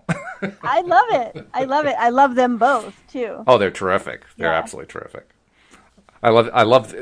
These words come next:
Speaker 1: you don't get it very often, but I love it when they do scenes together. I remember the scene toward the end of the,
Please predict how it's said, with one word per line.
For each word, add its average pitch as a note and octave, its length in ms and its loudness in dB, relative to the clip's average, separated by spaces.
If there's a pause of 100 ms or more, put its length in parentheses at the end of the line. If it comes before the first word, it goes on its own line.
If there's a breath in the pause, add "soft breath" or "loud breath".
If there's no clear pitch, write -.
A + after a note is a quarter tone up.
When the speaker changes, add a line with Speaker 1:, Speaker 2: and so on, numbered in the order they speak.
Speaker 1:
you D3+ 140 0
don't E3 120 4
get E3+ 120 2
it C3 40 -2
very A#2 240 2
often, G2 360 0
but E2+ 140 -4
I - 20 0
love G2+ 220 -2
it F#2+ 80 -12
when F#2+ 120 -8
they F2 60 -6
do F2 160 -10
scenes F2 320 -12
together. C#2+ 500 -8
I - 60 -14
remember G#2 260 -2
the F2+ 120 -6
scene G2+ 360 -6
toward G2 260 -2
the F2+ 100 -6
end F#2 160 -6
of D#2+ 200 -4
the, E2 200 -10